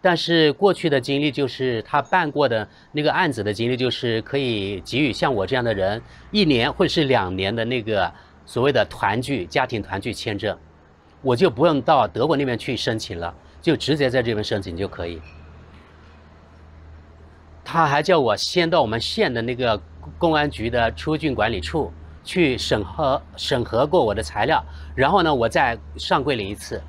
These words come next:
所以所有的东西呢，我还需要一，一定的时间。我估计呢，今天下午我去我们县里的公安局去交材料给他们审核，然后呢，可能这个礼拜、下个礼拜我又上一次桂林去。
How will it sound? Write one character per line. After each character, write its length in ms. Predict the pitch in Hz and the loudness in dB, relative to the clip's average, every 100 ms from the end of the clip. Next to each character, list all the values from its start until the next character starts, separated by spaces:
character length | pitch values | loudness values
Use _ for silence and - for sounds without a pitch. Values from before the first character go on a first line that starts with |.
| - - - - - | -18 -20 -20 -20 -16
所 140 | - 180 | -2 0
以 40 | |
所 220 | 147 160 185 | 2 2 2
有 60 | |
的 480 | 143 135 131 131 127 - | 4 4 4 2 -2 -4
东 160 | 160 | -2
西 100 | 147 147 | -2 0
呢， 140 | 139 | 0
我 60 | 110 | 2
还 180 | 110 | 2
需 220 | 110 - 131 | 0 -2 0
要 240 | 123 107 | 2 2
一， 80 | 143 | -2
一 220 | 120 113 | -8 -6
定 120 | 139 | -4
的 80 | 117 | -4
时 200 | - 107 | -6 -10
间。 280 | 92 113 104 - - - | -6 -6 -6 -14 -20 -6
我 140 | 120 | -4
估 120 | 117 | 0
计 140 | 160 170 | 2 4
呢， 140 | 147 | 2
今 140 | 123 143 | 0 0
天 80 | |
下 180 | 131 170 | 2 0
午 80 | 131 | 0
我 100 | 101 | -2
去 440 | - 143 127 90 87 | -4 -6 -4 -6 -8
我 80 | 95 | -8
们 100 | 107 | -6
县 240 | - 151 | -4 -4
里 80 | 98 | -4
的 280 | 98 101 90 | -4 -6 -4
公 120 | 123 | -4
安 80 | 120 | -4
局 280 | 101 101 107 - _ _ | -6 -10 -10 -20 _ _
去 480 | - 143 120 92 85 - - - | -6 -2 -2 -2 -6 -14 -20 -4
交 160 | 143 | -2
材 240 | 123 - 104 | 0 0 0
料 140 | 127 | 0
给 120 | 101 95 | -2 -8
他 120 | 101 | -6
们 140 | 95 | -6
审 200 | 90 92 | -6 -8
核， 300 | 82 90 92 - - _ | -8 -8 -8 -8 -20 _
然 120 | - | -4
后 120 | 120 123 | -2 0
呢， 160 | 107 | -2
可 160 | 95 98 | -2 -6
能 340 | 95 101 107 - | -6 -6 -8 -10
这 120 | - | -4
个 60 | 151 | -2
礼 80 | 101 | 0
拜、 160 | 127 | 0
下 160 | 117 131 | 0 0
个 60 | |
礼 120 | 113 92 | -2 -2
拜 160 | 107 | -2
我 140 | 98 90 | -2 -4
又 220 | 113 107 | -4 -4
上 220 | - 117 | -2 -4
一 20 | |
次 180 | 92 107 | -4 -8
桂 160 | 92 92 | -6 -6
林 140 | 85 | -6
去。 260 | - - | -10 -14